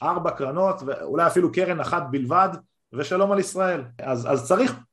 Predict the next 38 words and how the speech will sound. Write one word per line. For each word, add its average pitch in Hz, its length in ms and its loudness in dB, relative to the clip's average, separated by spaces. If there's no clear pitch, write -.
פשוט 226 380 0
פעם 202 180 8
אחת, 190 200 4
זה 170 60 -2
כמו, 220 260 2
אני 185 140 0
מקביל 175 360 -2
את 175 60 -2
זה 156 80 0
אולי 151 220 2
לשיעורי 135 420 -4
נהיגה, 120 340 -2
אפילו 208 280 0
פחות, 135 380 -4
אולי 135 340 2
כמו, 147 320 0
אה, 127 400 -6
תיאוריה, 143 500 2
בסדר? 156 260 -2
צריך 185 220 -4
ללמוד 190 440 0
פעם 196 200 2
אחת, 208 400 0
קצת, 196 420 -2
ממש, 175 420 0
זה 135 100 0
לא 185 120 2
דוקטורט, 170 540 -2
זה 131 80 -2
לא 156 120 -2
מסובך, 170 540 0
יודעים 170 340 0
מה 196 140 4
מימו, 202 540 0
מוצאים, 156 680 2
אה, 135 320 2
אלטרנטיבה 156 640 6
מתאימה, 135 540 2